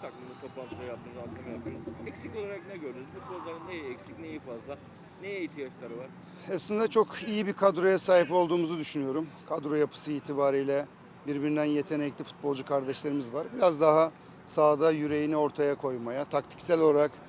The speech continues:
Speaker 2: özellikle takım oyunu oynamaya, sistemsel anlamda da kendi yeteneklerini daha iyi sergileyebilecekleri bir sistemin ortaya çıkmaya ihtiyacı var.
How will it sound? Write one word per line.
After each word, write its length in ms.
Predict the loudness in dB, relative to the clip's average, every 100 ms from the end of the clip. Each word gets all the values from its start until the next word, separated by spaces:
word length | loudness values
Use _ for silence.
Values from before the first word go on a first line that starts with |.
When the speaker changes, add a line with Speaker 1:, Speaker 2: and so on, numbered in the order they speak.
| -20 -6
Speaker 2:
özellikle 520 | 0 4 4 4 -2
takım 400 | -4 -6 -2 2
oyunu 260 | 4 2 0
oynamaya, 540 | -2 -4 -6 -6 -6
sistemsel 600 | -6 -10 -4 -2 2 2
anlamda 520 | 2 4 4 4 4 4
da 180 | 2 0 -12 -20 -16 -12 -12 -12 -6
kendi 320 | -2 -2 2
yeteneklerini 640 | 2 2 0 0 0 2
daha 160 | 4 4
iyi 100 | 2
sergileyebilecekleri 1160 | 0 0 0 -2 -2 -2 -2 -4 -2 -2 0
bir 220 | 0 -4 -8 -18 -12 -8
sistemin 680 | -4 -4 0 4 4 2 -2 -12 -6
ortaya 300 | -4 -2 -2
çıkmaya 440 | -4 -6 -6 -2 -2
ihtiyacı 480 | -4 -6 -8 -4 -4
var. 260 | -4 -6